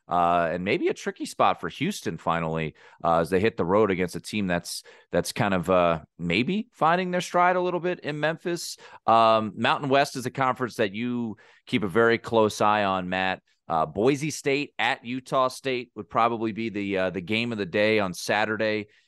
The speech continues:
in the Mountain West up in Logan. Uh, Boise State,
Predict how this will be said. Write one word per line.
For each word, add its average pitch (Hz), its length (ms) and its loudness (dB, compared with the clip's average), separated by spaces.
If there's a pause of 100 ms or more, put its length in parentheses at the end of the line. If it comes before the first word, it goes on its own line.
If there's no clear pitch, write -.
(160)
in 110 160 -8
the 107 80 -4
Mountain 104 380 0
West 104 500 -2
up 104 220 0
in 101 120 -4
Logan. 107 600 -2 (200)
Uh, 80 160 0
Boise 110 400 2
State, 113 500 2